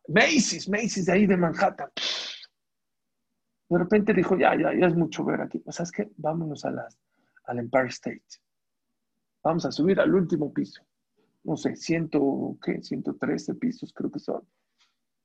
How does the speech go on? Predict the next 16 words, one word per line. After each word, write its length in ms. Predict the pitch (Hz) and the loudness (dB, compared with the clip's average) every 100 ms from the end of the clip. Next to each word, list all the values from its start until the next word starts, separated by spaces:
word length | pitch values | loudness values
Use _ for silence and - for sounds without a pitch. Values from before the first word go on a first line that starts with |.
| _ _ _ _ _ _ _ _ _ _ _ _ _ - | _ _ _ _ _ _ _ _ _ _ _ _ _ 4
"Va, 220 | 208 220 | 6 6
pa, 220 | 208 180 | 2 2
órale, 340 | 190 220 170 170 | 2 4 2 0
vamos, 320 | 214 190 160 | 0 0 0
vamos". 340 | 196 170 - - _ _ _ | 0 0 -8 -18 _ _ _
Lo 180 | - 135 | -4 -4
subió 340 | 117 131 135 143 | -2 -2 2 2
el 80 | |
papá, 340 | 143 135 - 131 | 2 -4 0 0
su 220 | - 123 | 0 -4
hijo, 380 | 123 - 175 - _ _ _ _ | -4 -2 -6 -6 _ _ _ _
a 80 | - | -10
la, 220 | 117 - - - | -10 -8 -8 -6
al 160 | 127 | -8
Empire 380 | 123 123 135 139 | -8 -10 -6 -6
State, 420 | 131 - 143 127 | -8 -4 -2 -2